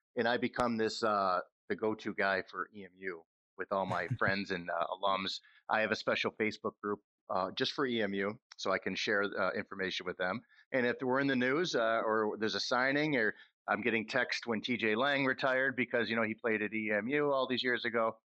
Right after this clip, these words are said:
Speaker 1: and he was a Detroit Lion. In the bowl game, of course, I was sharing photos at the bowl game. So all these people were all over me on these things. So I become this point of, uh,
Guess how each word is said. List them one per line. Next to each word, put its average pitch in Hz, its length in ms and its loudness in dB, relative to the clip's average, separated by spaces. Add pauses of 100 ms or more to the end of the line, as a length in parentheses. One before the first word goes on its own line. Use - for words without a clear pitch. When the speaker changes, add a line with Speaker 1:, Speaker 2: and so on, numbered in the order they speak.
(100)
Speaker 1:
and 98 80 -20
he 98 40 -14
was 92 80 -12
a - 180 -20
Detroit 98 300 0
Lion. 117 400 2 (420)
In 104 120 0
the 95 60 -4
bowl 120 260 2
game, 117 240 2
of 104 100 -2
course, 107 300 0
I 101 100 4
was 98 380 -4 (100)
sharing 95 380 0
photos 101 320 -2
at - 60 -20
the - 100 -20
bowl 101 140 -2
game. 92 200 -2 (300)
So 110 80 0
all 104 80 2
these 107 120 2
people 107 280 0
were 92 200 0 (340)
all 104 180 2
over 95 180 0
me 98 200 0
on 95 160 0
these 92 160 -4
things. 95 180 -2
So 135 80 2
I 135 80 2
become 160 300 0
this 127 140 0
point 135 280 0
of, 104 160 0
uh, 101 220 2